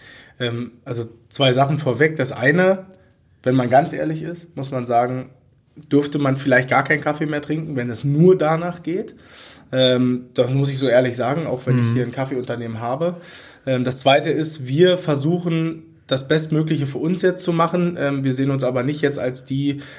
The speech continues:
Speaker 1: äh, Nachhaltigkeitsvorbilder an. In dem Sinne, da gibt's andere Leute, die machen einen wahnsinnigen Job schon seit Jahren.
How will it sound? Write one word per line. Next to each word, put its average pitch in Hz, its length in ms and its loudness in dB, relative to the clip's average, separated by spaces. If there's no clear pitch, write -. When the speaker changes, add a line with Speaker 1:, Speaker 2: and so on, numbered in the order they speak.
Speaker 1:
äh, 123 440 0
Nachhaltigkeitsvorbilder 139 1600 0
an. 139 160 -2
In 123 100 -4
dem 143 200 0
Sinne, 147 180 -2
da 123 60 2
gibt's 143 260 -4
andere 139 280 -2
Leute, 127 180 2
die - 60 -4
machen 123 220 -4
einen 113 360 -8
wahnsinnigen 135 720 2
Job 135 260 -2
schon 120 160 -6
seit 117 160 -6
Jahren. 131 560 -2